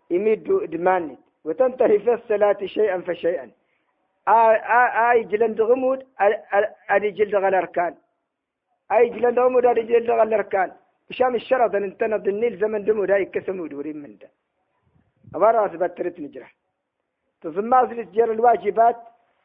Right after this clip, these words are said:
دادتين الأركان، تما-، تمارد فلانة،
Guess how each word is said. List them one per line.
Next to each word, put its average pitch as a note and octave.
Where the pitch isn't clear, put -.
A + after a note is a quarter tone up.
دادتين G#3
الأركان، G#3
تما-، F#3
تمارد F#3
فلانة، E3+